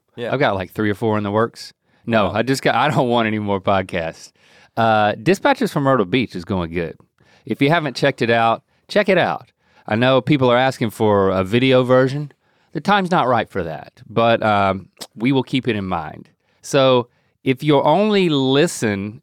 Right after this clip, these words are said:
Speaker 2: if you can watch, I would just ask for you to give it a shot.
Speaker 1: Listen,
Speaker 2: You know,
Speaker 1: I
Speaker 2: just
Speaker 1: think
Speaker 2: go over there to wherever you get your podcast and just listen for thirty minutes. Listen to episode one.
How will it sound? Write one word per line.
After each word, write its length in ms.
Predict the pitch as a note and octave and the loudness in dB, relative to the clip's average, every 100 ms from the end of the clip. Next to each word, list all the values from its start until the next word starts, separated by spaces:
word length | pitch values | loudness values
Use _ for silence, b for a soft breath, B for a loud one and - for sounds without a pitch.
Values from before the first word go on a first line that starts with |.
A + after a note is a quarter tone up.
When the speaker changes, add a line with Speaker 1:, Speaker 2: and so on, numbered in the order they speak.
| _ | _
Speaker 2:
if 160 | B2 B2+ | -6 -6
you 120 | A#2+ | -6
can 240 | B2+ G#2+ | -4 -2
watch, 720 | F#2+ A2+ D#3 G#3 - - - - _ _ _ _ _ _ _ _ | 2 2 2 0 -8 -16 -16 -20 _ _ _ _ _ _ _ _
I 140 | - F3+ | -4 0
would 140 | B3 | 0
just 140 | G#3 F#3+ | 0 2
ask 220 | G3 F3+ | 2 0
for 80 | F#3+ | -2
you 100 | F#3 | 0
to 80 | F3+ | 0
give 240 | F#3 F#3 | 2 2
it 80 | F#3 | 0
a 40 | |
shot. 560 | F3 - F#3 - - _ _ _ _ _ | 0 0 2 0 -4 _ _ _ _ _
Speaker 1:
Listen, 180 | E3 C3+ | 2 2
Speaker 2:
You 40 | |
know, 240 | C#3+ D#3 F#3 | 2 2 0
Speaker 1:
I 100 | D#3+ | 0
Speaker 2:
just 120 | G#3 A#3+ | 0 2
Speaker 1:
think 100 | G3 | 2
Speaker 2:
go 160 | A#3 | 4
over 180 | C4+ A#3+ | 4 4
there 180 | A#3 A3 | 2 4
to 100 | G3 | 4
wherever 440 | F3 G3+ G#3 G3 | 4 4 4 2
you 160 | F#3+ F3+ | 0 0
get 220 | F3+ - | 0 0
your 80 | E3 | 0
podcast 640 | F#3 G3+ F#3 E3 D3+ D3+ _ - | 2 0 2 2 2 0 _ -6
and 140 | D#3 | -2
just 140 | F#3 D#3 | -2 0
listen 360 | D3+ G#3 F3 | 2 2 0
for 140 | D3+ D3 | -2 0
thirty 300 | D#3 D3+ C#3+ | 2 2 2
minutes. 280 | B2+ F#2+ | 0 -2
Listen 240 | C#3 F3 E3 | -4 -2 0
to 100 | A2 | 2
episode 480 | D#3+ A3+ G3 G#3 D#3 | 2 0 0 0 2
one. 440 | C#3 B2+ B2 C3+ | 2 2 0 -4